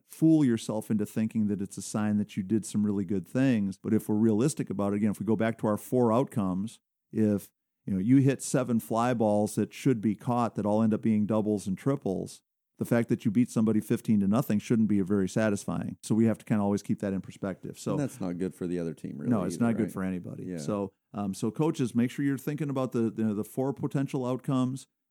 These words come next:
Speaker 1: Make sure that you're thinking about it from that perspective as you're evaluating what's going on,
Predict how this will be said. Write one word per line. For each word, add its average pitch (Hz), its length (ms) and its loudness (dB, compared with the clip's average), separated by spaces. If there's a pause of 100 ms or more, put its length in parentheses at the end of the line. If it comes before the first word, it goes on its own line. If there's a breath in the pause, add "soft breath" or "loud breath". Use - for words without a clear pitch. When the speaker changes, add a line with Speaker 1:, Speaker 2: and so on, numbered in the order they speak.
Speaker 1:
Make 113 280 2
sure 127 240 -4
that 120 180 -2
you're 113 100 -2
thinking 123 440 -4
about 110 260 -2
it 107 80 -2
from 107 220 -4
that 107 180 -4
perspective 113 560 -4
as 107 160 0
you're 101 160 -2
evaluating 110 600 0
what's 117 160 -4
going 123 260 -2
on, 98 300 -4